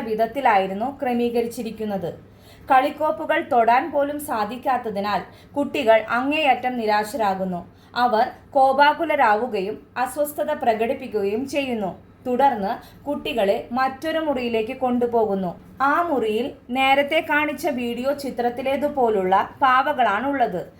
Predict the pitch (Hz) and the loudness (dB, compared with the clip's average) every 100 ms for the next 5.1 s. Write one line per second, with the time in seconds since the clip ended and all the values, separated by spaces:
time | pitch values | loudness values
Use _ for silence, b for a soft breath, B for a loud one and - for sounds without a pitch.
0 | B B - 262 294 311 320 320 269 262 | B B 0 2 2 -2 -4 -2 -2 -2
1 | 349 359 311 302 302 311 277 240 247 196 | -4 -2 -2 -2 -2 -2 -6 -4 2 2
2 | 196 277 233 233 277 294 311 330 330 294 | 2 -2 -8 -6 -4 -2 -2 -4 -4 -2
3 | 294 294 294 277 220 226 269 285 208 190 | 0 0 0 0 0 0 0 0 2 2
4 | 214 214 B B - 254 269 302 214 202 | 0 -4 B B 4 6 6 2 0 0